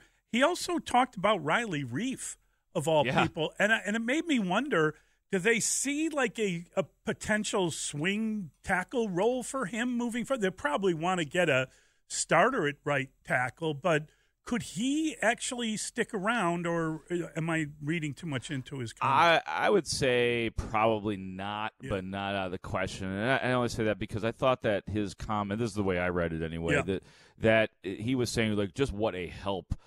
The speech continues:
Speaker 2: Riley Reiff was. Kind of a thank, "Hey, thank you for
Speaker 1: Okay.
Speaker 2: all that you did." That, and, and,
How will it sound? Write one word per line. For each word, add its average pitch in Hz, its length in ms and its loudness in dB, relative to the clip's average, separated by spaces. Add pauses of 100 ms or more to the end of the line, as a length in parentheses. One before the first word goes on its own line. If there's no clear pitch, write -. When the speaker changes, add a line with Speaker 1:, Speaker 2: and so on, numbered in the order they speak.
(140)
Speaker 2:
Riley 92 420 0
Reiff 82 340 -8
was. 82 280 -4
Kind 143 280 -4
of 110 100 2
a 95 80 0
thank, 107 360 -4
"Hey, 104 180 -4
thank 147 480 -10
you 80 280 -6 (300)
for 123 160 -2
Speaker 1:
Okay. 110 80 2
Speaker 2:
all 120 180 4
that 101 240 -2
you 95 120 -6
did." 78 400 -4
That, 92 280 0
and, 160 160 -2
and, - 140 -8